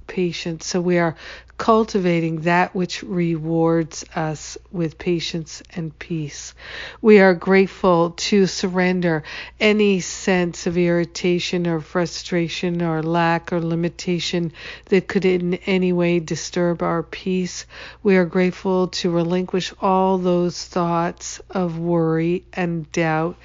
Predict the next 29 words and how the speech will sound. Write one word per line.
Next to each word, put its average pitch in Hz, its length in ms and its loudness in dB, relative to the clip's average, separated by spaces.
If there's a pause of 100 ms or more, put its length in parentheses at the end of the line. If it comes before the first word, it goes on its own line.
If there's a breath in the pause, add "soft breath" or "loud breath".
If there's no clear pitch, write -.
(400 loud breath)
to 202 120 2
the 185 140 4
higher 180 380 4
Holy 170 320 0
Spirit 165 580 -4
self 170 340 -6
for - 160 -8
healing. 170 540 -4 (360 loud breath)
We 202 140 6
are 180 140 4
willing 175 440 0
to 170 160 -8
have 220 420 0
a 220 60 0
healing 165 680 -4
at 196 280 0
the 202 120 -2
level 170 420 -2
of 160 80 -8
the 170 80 -4
mind 160 540 -4 (400 loud breath)
in 190 180 0
order 180 300 4
to 180 220 -2
experience 190 880 0
the - 140 -6
peace - 580 -6
of - 320 -12
God 165 480 -2